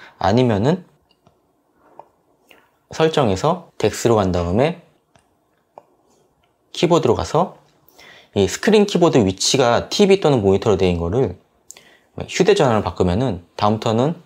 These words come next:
이 상태에서 제가 가상 키보드를 딱 누르면은 여기서 키보드가 실행이 돼요. 그래서 여기서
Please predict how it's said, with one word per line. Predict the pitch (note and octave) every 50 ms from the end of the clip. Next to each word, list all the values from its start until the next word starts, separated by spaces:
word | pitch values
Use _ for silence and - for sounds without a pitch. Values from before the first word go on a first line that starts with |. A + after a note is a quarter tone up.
| _ _ - - -
이 | A#2+ -
상태에서 | - A2 A2 - - F#2+ F2 F#2 - C#3 - - - _ _ _ _ _ _ _ _ _ _ _ _ _ _ _
제가 | - - F#2 G#2+ B2+ D#3 - - - _ _ _ _ _ _ _ _ _ _ _ _ _ _ _ _ _ _
가상 | - - A2+ A2+ A2
키보드를 | A2 - B2 G#2+ G2+ F#2+ - F#2+ A2+ C3 C#3+ C#3+ C#3 C#3 C#3+
딱 | - D3 C3
누르면은 | G2+ F#2 G2 G2 F#2+ F#2 G#2 C3 C#3 - - F#2+
여기서 | G2 G2+ B2 D3 D3 C3
키보드가 | - - C3+ C#3+ C#3 C#3 G#2+ G2+ F2+
실행이 | - - B2+ B2 A2 G2
돼요. | - - D#2 D2+ D#2 - _ _ _ _ _ _ _ _ _ _
그래서 | _ - - F#2
여기서 | E2+ E2+ E2 E2 - B2+ D#3+ - -